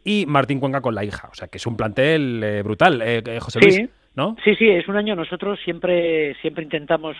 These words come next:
Speaker 2: combinar un poco películas más mainstream con películas un poco que buscan otros caminos. En este caso, en competición, esta película un poco diferente sería la película de Jonás.
Speaker 1: Ujú.
Speaker 2: Pero es verdad que, que, que este año son todo grandes nombres, ¿no? Son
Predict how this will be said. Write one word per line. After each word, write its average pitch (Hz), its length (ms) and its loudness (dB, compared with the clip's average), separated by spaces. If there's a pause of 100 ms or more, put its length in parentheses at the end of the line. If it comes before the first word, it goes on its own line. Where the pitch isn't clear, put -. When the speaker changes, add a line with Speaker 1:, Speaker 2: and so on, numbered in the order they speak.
Speaker 2:
combinar 143 340 -4
un 147 60 -8
poco 151 220 -4
películas 131 360 -10
más 135 200 -14
mainstream 143 340 -8
con 120 140 -14
películas 127 400 -10 (460)
un - 100 -10
poco 139 240 4
que 131 100 0
buscan 131 300 -4
otros 127 220 -6
caminos. 147 520 2
En 120 60 -6
este 123 180 0
caso, 131 360 0 (340)
en 139 160 -4
competición, 139 600 0
esta 131 200 0
película 127 340 -2
un 127 100 -4
poco 151 240 2
diferente 135 600 0
sería 127 300 -2
la 120 80 0
película 123 320 -8
de 117 60 -8
Jonás. 156 360 0 (160)
Speaker 1:
Ujú. 120 260 -4 (160)
Speaker 2:
Pero 160 200 0
es 156 60 -6
verdad 190 360 2
que, 208 260 -2
que, 147 600 -4
que 139 300 -6
este 143 200 -8
año 175 160 -8
son 175 200 -12
todo 170 500 -2
grandes 127 380 -4
nombres, 160 400 -8
¿no? 175 160 -20
Son 131 200 -20